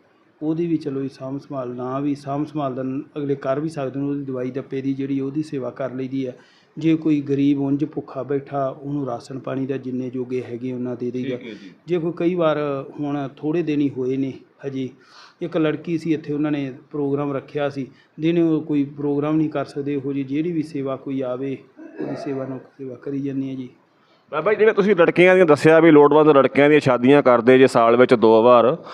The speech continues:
Speaker 2: ਉਹ ਲੜਕੀਆਂ ਆਪਣੇ ਨਗਰ ਦੀਆਂ ਨੇ ਜਾਂ ਕਿਤੋਂ ਵੀ ਤੁਹਾਨੂੰ ਕੰਟੈਕਟ ਕਰ ਸਕਦੇ ਆ ਜੀ ਉਹ
Speaker 1: ਉਹ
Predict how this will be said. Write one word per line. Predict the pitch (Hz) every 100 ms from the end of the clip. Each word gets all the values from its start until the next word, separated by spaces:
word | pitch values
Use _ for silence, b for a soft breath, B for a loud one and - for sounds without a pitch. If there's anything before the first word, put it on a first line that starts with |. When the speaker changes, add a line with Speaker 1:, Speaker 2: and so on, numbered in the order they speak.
| B B B
Speaker 2:
ਉਹ | 190 226
ਲੜਕੀਆਂ | 202 180 175 196 202 -
ਆਪਣੇ | 160 165 196
ਨਗਰ | 175 147 165
ਦੀਆਂ | 185 202 196
ਨੇ | 214
ਜਾਂ | 202
ਕਿਤੋਂ | 202 196 226
ਵੀ | 226
ਤੁਹਾਨੂੰ | 190 131 156 156
ਕੰਟੈਕਟ | 156 165 160
ਕਰ | 151 135
ਸਕਦੇ | - 131 120 110
ਆ |
ਜੀ | 104
ਉਹ |
Speaker 1:
ਉਹ | 101